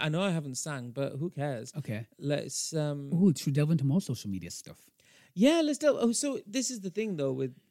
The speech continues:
Speaker 1: um, social media is that, like, there's such a differentiator between all of them. But then I don't understand why everyone needs to be on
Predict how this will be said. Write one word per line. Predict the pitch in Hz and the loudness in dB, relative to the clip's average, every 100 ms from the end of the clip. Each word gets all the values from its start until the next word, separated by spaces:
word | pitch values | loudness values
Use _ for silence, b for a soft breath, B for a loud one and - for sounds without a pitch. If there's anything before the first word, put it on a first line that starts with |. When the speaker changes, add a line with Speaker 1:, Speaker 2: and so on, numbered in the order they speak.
| - | -12
Speaker 1:
um, | 139 131 65 127 120 - _ _ _ - | -8 -8 -8 -12 -16 -20 _ _ _ -8
social | - 143 139 143 | -4 -2 -2 -2
media | 147 131 131 | -2 -2 -2
is | 127 120 | -2 -4
that, | 139 - | -8 -6
like, | 143 135 - | -6 -6 -6
there's | 143 151 143 | -2 0 0
such | - 160 | -2 -4
a | 156 | -2
differentiator | 139 - 143 143 - 135 131 123 | -2 -2 -4 -4 -2 -2 -2 -6
between | 127 - 131 131 | -12 -8 -6 -4
all | 135 135 | -2 -2
of | 123 117 _ 127 | -4 -8 _ -8
them. | 117 117 127 - _ _ _ | -8 -6 -12 -18 _ _ _
But | 143 | -2
then | 147 147 139 - _ _ _ _ - 139 | 0 0 -4 -10 _ _ _ _ -6 -4
I | |
don't | 143 147 | -2 -2
understand | 143 135 - 139 131 | -4 -6 -6 -4 -2
why | 127 131 | -2 0
everyone | 127 135 131 123 | 0 0 -2 -2
needs | 127 - | -6 -8
to | 127 | -8
be | |
on | 127 | -6